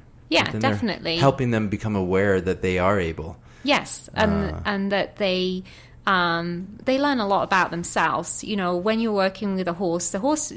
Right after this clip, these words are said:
Speaker 1: like Will was saying, uh, earlier, is, can be very much a mirror.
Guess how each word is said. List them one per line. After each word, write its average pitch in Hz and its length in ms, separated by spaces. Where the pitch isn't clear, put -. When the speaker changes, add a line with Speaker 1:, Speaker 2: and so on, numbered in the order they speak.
Speaker 1:
like 190 300
Will 190 240
was 185 100
saying, 175 540
uh, - 220
earlier, 175 300
is, 170 300
can 190 180
be 185 160
very 175 200
much - 220
a - 20
mirror. 170 500